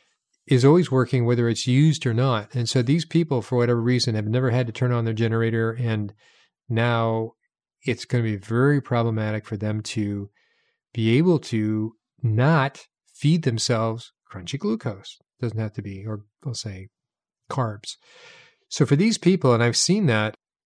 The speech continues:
one person, one woman in particular, just couldn't drop her carbs. And it wasn't about mental discipline. You know, she actually got, uh, tearful. She was, she would get depressed. She would get dizzy. She'd get these headaches. And so these labs said, "Oh my gosh,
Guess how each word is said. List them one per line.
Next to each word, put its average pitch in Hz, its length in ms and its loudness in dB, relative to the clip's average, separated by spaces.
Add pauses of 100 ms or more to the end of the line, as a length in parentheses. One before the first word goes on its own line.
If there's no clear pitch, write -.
(140)
one 160 260 4
person, 110 420 -2
one 139 220 2
woman 147 240 4
in 110 80 -2
particular, 107 760 -6 (640)
just - 380 -2
couldn't 120 520 -2 (140)
drop 117 300 -2
her 110 100 -10
carbs. - 520 -12 (540)
And 131 100 2
it 131 40 4
wasn't 156 280 4
about 127 260 -2
mental 120 400 0
discipline. 113 680 -6 (520)
You 120 80 0
know, 113 40 0
she 131 180 2
actually 135 320 0
got, 113 380 0
uh, 113 200 -4
tearful. 165 480 -2
She 120 200 -4
was, 110 280 -2
she - 140 -6
would 113 140 -4
get 110 140 -6
depressed. - 520 -2
She 117 80 -6
would 104 120 -8
get 107 220 -10
dizzy. 160 300 0
She'd 113 240 -8
get - 160 -6
these - 180 -10
headaches. 143 420 -4 (520)
And 123 100 0
so 139 120 0
these 127 280 2
labs 131 420 2
said, 117 180 -2
"Oh 147 100 2
my 104 160 -4
gosh, - 540 -10